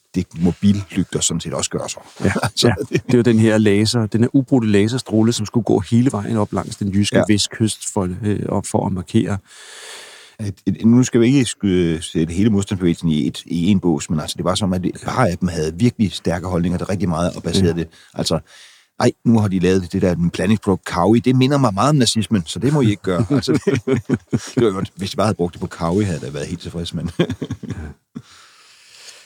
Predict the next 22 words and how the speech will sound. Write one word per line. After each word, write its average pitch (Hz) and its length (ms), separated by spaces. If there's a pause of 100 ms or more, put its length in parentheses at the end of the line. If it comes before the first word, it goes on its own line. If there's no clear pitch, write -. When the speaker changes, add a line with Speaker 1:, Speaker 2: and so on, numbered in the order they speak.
(120)
Speaker 2:
Ja, 82 340
under 104 240
hashtag 101 480
vi 107 120
må 101 280
vel 104 220
til 135 240
det. 147 200 (100)
Øh, 104 880
Japan 147 380
og 143 60
Sovjetunionen 143 920
indleder 117 460
forhandlinger 110 540
om 110 240
fredslutning 107 640
efter 95 320 (180)
anden 85 400 (120)
verdenskrig. 85 720 (580)
Speaker 1:
Det 113 80
var, 110 140 (720)
ja, 85 160